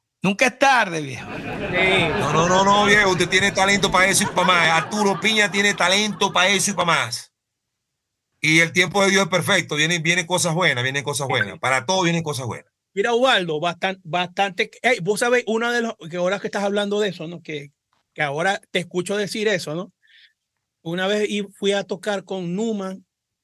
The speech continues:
Speaker 2: con Numan en Punto Fijo. Y cuando íbamos en el viaje, empezar, yo cre-, ya, ya, ya,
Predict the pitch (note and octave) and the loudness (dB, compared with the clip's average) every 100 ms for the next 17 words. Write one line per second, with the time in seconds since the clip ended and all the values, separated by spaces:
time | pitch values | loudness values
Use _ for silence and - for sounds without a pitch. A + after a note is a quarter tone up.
0 | _ _ - D#3+ G3+ G3+ F#3+ F3+ E3+ D#3 | _ _ -10 -8 -6 -6 -8 -8 -8 -6
1 | D3+ C#3+ D#3 C#3+ C#3 F3 B2 G#2 _ _ | -8 -10 -12 -12 -12 -10 -10 -14 _ _
2 | _ _ _ _ _ _ _ _ - F3+ | _ _ _ _ _ _ _ _ -8 -6
3 | F3 D#3 E3+ G3+ A3+ A#3 A3+ G#3 E3+ D3 | -4 -2 -2 -2 -4 -6 -6 -2 -2 -2
4 | C#3 - _ _ _ _ _ _ _ _ | -8 -20 _ _ _ _ _ _ _ _
5 | _ _ _ _ _ _ _ _ _ _ | _ _ _ _ _ _ _ _ _ _
6 | _ E3+ D#3+ D#3 - D#3 D#3+ D#3+ - A3 | _ -8 -8 -10 -8 -8 -8 -12 -10 -6
7 | F3+ E3 F3 F3+ F3+ | -6 -4 -4 -4 -6